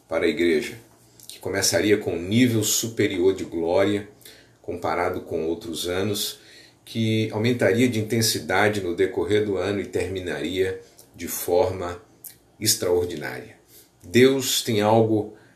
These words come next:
a fazer na nossa nação e nesse tempo da igreja, e tudo isso significa crescimento e estabelecimento do reino de Deus. Isso significa que estamos entrando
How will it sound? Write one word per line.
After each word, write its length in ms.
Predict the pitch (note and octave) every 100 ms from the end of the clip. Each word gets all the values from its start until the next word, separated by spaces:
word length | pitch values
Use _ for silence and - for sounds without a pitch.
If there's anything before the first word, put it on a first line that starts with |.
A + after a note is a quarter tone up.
| _ -
a 100 | -
fazer 760 | - F#2 D2+ D#2 F2+ F2 D#2+
na 100 | D2
nossa 440 | D#2 F2 G#2 - F#2+
nação 840 | E2 - - G#2+ G#2+ A#2 A#2 - - - - _
e 40 | F2+
nesse 420 | G2 G#2 - - -
tempo 360 | A2+ A#2 A#2 G2
da 120 | F2
igreja, 640 | D#2 F2 F2+ G2+ G2+ G#2+ G#2+ - - - -
e 60 | -
tudo 260 | - C#3+ C3+
isso 260 | D3+ -
significa 680 | C#3 B2+ A#2+ - C3 - A2
crescimento 880 | - A#2 B2+ - G2 G#2 A#2 A#2 - - - -
e 80 | G2+
estabelecimento 960 | G2 F#2 F2 F#2+ G2 - F2+ F#2 F2+
do 80 | D#2+
reino 300 | D#2 D#2 D#2
de 100 | D2
Deus. 360 | B1+ - - -
Isso 460 | F#2+ - G2+ F2+ - - - - -
significa 720 | - - G#2 G2+ - B2+ B2
que 140 | - G#2
estamos 580 | - - A#2+ A#2+ A2 G#2
entrando 800 | F#2 - A2 A#2+ B2 B2 A#2+